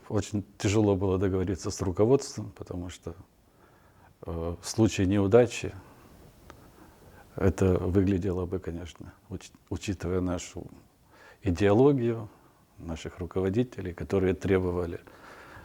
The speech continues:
значит, гарантии, что киевская «Динамо» победит Баварию. И Лобановскому и Базилевичу пришлось убедить и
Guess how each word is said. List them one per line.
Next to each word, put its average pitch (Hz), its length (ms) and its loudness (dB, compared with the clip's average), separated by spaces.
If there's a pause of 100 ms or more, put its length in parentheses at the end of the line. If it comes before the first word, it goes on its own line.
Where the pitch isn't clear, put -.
(180)
значит, 90 300 -2
гарантии, 95 580 10
что 87 420 -2 (440)
киевская 90 460 0
«Динамо» 98 420 0
победит 95 500 4
Баварию. 80 480 -4 (1080)
И 85 280 -6 (640)
Лобановскому 92 680 2
и - 20 2
Базилевичу 95 580 2
пришлось - 540 -6
убедить 95 580 4
и 85 340 0